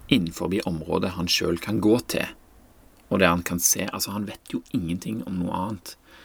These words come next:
som er bortenfor det området. Han, det er ikke noe T V, det er ikke noe informasjon som kommer fra et annet land eller noen ting. Det er kun der han har vært, han vet noe om. Samtidig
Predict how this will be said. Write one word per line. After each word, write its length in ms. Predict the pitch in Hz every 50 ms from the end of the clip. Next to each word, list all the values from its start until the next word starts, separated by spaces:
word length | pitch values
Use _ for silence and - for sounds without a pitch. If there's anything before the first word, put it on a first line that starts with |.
| - - -
som 220 | - - 90 87
er 80 | 87 87
bortenfor 500 | 90 85 - - - - - 87 85 82
det 80 | 82
området. 400 | 82 82 82 - 101 104 104 90 82 85 -
Han, 320 | - 92 90 87 87 92 95 - - - - - - - - - - -
det 80 | - 87
er 60 | -
ikke 100 | - -
noe 120 | - - -
T 80 | - 87
V, 160 | 82 80 82
det 80 | 90
er 80 | 92 90
ikke 160 | 85 - -
noe 140 | 101 92 90
informasjon 480 | 87 - - 87 87 - - 90 85 85
som 140 | - - -
kommer 240 | - 85 85 90 87
fra 80 | - 90
et 80 | - -
annet 220 | 82 82 85 87
land 220 | 87 82 82 87 90
eller 140 | 85 82 82
noen 160 | 80 - - -
ting. 220 | 92 95 90 87
Det 140 | - 85 85
er 80 | - -
kun 180 | - - 190 175 127
der 100 | 127 135
han 140 | 127 120
har 80 | 110 104
vært, 320 | 110 117 - - - -
han 80 | - 101
vet 160 | 95 - - -
noe 200 | - - - -
om. 40 | - - - - - - - - - -
Samtidig 540 | - - - - - 151 202 - 131 87